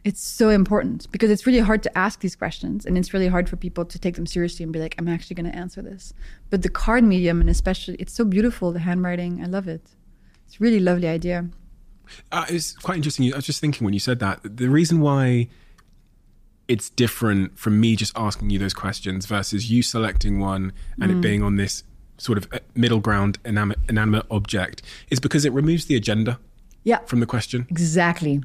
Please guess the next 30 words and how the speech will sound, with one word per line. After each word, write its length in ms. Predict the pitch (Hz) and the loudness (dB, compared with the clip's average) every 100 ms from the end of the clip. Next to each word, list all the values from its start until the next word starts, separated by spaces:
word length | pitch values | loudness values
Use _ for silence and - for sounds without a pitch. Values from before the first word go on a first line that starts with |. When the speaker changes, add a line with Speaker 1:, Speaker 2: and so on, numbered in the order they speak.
| - - | -6 -6
Speaker 2:
You 100 | 127 | 2
know 60 | 123 | 2
what 80 | 120 | 4
I 40 | |
mean? 120 | 123 123 | 2 0
Like, 160 | 127 - | -2 0
uh, 60 | |
it 140 | 156 147 | 2 4
doesn't 180 | 135 139 | 2 2
Speaker 1:
Exactly. 40 | |
Speaker 2:
come 160 | - 120 | 2 2
with 140 | 113 | 2
an 60 | 110 | 2
agenda. 500 | 104 117 101 92 - - | 2 2 2 0 -8 -10
Speaker 1:
Yeah. 140 | 175 170 - - - - - - | -4 -4 -6 -20 -20 -20 -20 -20
Speaker 2:
So 220 | - - 107 | -6 0 0
it's 240 | 107 110 | 2 2
almost 180 | 143 135 | 4 4
Speaker 1:
It's 120 | 110 | 2
Speaker 2:
like 40 | |
you 80 | 123 | 4
Speaker 1:
great. 140 | 156 214 | 6 4
Speaker 2:
asked 140 | - | 2
yourself 400 | 110 120 113 - | -4 0 0 -2
it, 100 | 92 | -6
right? 220 | 101 110 - _ - - | -6 -8 -10 _ -20 -2
We 100 | 131 | 2
do 120 | 127 127 | 6 6
have 120 | 120 | 4
another, 280 | 107 101 | 2 0